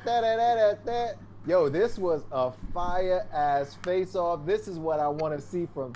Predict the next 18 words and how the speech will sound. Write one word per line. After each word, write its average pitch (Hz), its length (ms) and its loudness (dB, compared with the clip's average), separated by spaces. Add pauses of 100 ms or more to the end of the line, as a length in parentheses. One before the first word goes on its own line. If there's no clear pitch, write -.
face-offs, 185 600 -2
not 190 360 -4
them 151 380 -4
boring-ass 196 880 0 (120)
complimentary 196 840 -4
battles 185 680 -2
and, 147 240 -2 (420)
"Oh, 180 280 -8 (120)
yes, 151 280 -10 (140)
I 147 80 -10
really 156 280 -10
like 156 220 -10 (100)
her 160 100 -14 (180)
style. 131 400 -14 (100)
She's 139 80 -14 (100)
such 160 220 -14
a 175 60 -14
great 151 280 -12